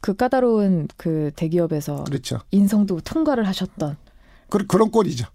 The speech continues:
Speaker 1: 예. 또 어떤 걸 할 수 있을까요?
Speaker 2: 내가 하고 싶은 일이 무엇이냐를 찾아야 돼요.
Speaker 1: 음.
Speaker 2: 왜냐하면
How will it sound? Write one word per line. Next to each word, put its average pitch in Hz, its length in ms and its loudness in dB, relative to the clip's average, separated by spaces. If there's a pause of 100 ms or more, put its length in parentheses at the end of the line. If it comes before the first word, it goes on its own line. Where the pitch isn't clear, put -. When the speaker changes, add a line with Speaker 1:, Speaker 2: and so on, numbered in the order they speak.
(200)
Speaker 1:
예. 165 1000 -2
또 262 320 2
어떤 214 260 2
걸 247 120 2
할 196 60 2
수 190 120 -8
있을까요? 143 460 -12 (360)
Speaker 2:
내가 160 320 2
하고 208 360 2
싶은 - 380 0
일이 233 200 4
무엇이냐를 170 640 4
찾아야 131 340 -4
돼요. 92 340 -6 (360)
Speaker 1:
음. 151 340 -2 (480)
Speaker 2:
왜냐하면 185 520 2